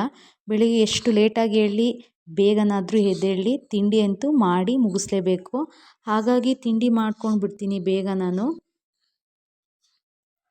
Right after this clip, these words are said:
ಮಗಳು ನೈಟು ಲೇಟಾಗಿ ಮಲಗೋದ್ರಿಂದ ನಾನು ಯಾವುದನ್ನೂ ಎತ್ತಿಟ್ಟು ಕ್ಲೀನ್ ಮಾಡಿ ಮಲ್ಕೊಳ್ಳೋಕ್ಕೆ ಆಗೋದಿಲ್ಲ.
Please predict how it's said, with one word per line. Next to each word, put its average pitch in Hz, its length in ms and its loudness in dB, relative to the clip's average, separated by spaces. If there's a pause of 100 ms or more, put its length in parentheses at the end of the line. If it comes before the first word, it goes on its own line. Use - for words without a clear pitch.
(2000)
ಮಗಳು 214 420 -2
ನೈಟು 220 500 0
ಲೇಟಾಗಿ 214 440 0
ಮಲಗೋದ್ರಿಂದ 202 640 -2
ನಾನು 202 220 -4
ಯಾವುದನ್ನೂ 190 440 -2
ಎತ್ತಿಟ್ಟು 208 520 -4
ಕ್ಲೀನ್ 196 280 -4
ಮಾಡಿ 196 220 -2
ಮಲ್ಕೊಳ್ಳೋಕ್ಕೆ 185 580 -6
ಆಗೋದಿಲ್ಲ. 180 460 -2